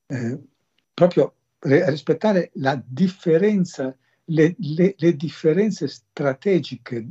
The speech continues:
eh, rispetto allo stare al mondo, ecco. Eh, e dunque dobbiamo studiare. Dobbiamo studiare, capire chi siamo, che cosa vogliamo noi e che cosa vogliono loro, che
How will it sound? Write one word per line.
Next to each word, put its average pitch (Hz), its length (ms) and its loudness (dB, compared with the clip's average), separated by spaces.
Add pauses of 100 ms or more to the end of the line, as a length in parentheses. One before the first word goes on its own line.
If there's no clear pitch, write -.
(540)
eh, 208 440 -8
rispetto 147 840 0
allo 127 300 -4
stare 180 420 0
al 113 120 -4
mondo, 92 560 -6
ecco. - 360 -16 (680)
Eh, 143 440 -4
e 127 60 6
dunque 185 320 4
dobbiamo 104 340 0
studiare. - 560 -14 (720)
Dobbiamo 107 220 -8
studiare, 170 360 2
capire 131 460 0
chi - 180 -6
siamo, 123 420 -2
che 110 160 -14
cosa 113 300 -8
vogliamo 135 360 -2
noi 208 260 2 (320)
e 127 120 -4
che - 160 -12
cosa 135 300 2
vogliono 135 380 2
loro, 120 400 -2
che 123 260 -6